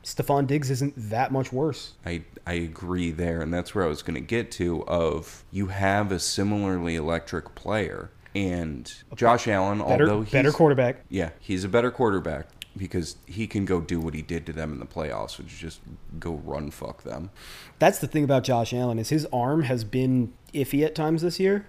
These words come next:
Speaker 1: but that boy is still a fucking awesome run-, he is,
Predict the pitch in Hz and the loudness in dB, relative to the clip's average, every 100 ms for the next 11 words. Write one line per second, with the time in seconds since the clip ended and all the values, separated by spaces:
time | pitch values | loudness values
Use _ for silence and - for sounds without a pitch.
0 | - 127 190 156 156 117 - - 131 104 | -4 0 2 6 6 4 0 0 2 0
1 | - 127 107 101 117 123 113 113 107 101 | -2 -2 -2 -6 -2 0 0 -2 -4 -4
2 | 123 202 190 131 | 0 4 4 4